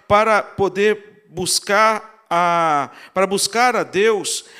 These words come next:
é necessário que haja essa ação humana, esse querer, esse desejo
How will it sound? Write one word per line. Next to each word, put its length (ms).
é 80
necessário 600
que 200
haja 280
essa 340
ação 440
humana, 540
esse 240
querer, 800
esse 240
desejo 760